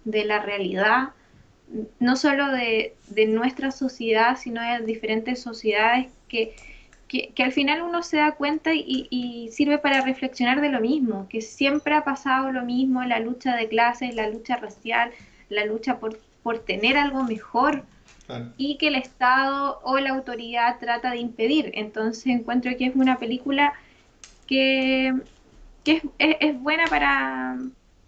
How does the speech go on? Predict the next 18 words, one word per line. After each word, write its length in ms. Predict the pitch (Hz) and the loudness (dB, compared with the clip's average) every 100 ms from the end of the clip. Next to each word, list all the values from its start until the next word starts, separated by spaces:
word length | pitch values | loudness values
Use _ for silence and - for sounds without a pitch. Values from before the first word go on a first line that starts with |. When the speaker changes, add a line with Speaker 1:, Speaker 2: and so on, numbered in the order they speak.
| _ _ _ _ | _ _ _ _
Speaker 1:
para 280 | 269 254 247 | -2 2 0
ver 220 | 247 269 | 2 0
y 80 | 294 | 0
reflexionar, 680 | 294 269 254 247 - 240 254 | -4 -8 -8 -10 -8 -6 -6
como 220 | 277 269 | -6 -8
digo, 460 | 277 277 294 302 - _ _ _ | -8 -6 -4 -4 -6 _ _ _
y, 500 | 262 262 262 247 247 240 240 240 233 233 240 _ _ _ _ _ _ _ _ _ _ - - | -4 -2 0 0 0 -2 -6 -8 -10 -12 -14 _ _ _ _ _ _ _ _ _ _ -20 2
y 120 | 311 | 4
es 60 | |
algo 240 | 339 349 381 | 6 4 0
que 120 | 302 | 0
no 140 | 330 | 0
tenemos 400 | 339 285 392 339 | 0 0 0 0
nosotros 480 | 269 233 - 220 226 233 | 0 -2 -6 -8 -4 -4
en 120 | 220 | -2
realidad, 560 | 233 220 226 226 233 | 0 0 0 0 0
no, 360 | 226 233 240 240 - _ _ _ | -2 -4 -6 -8 -14 _ _ _
n-, 180 | 240 | -2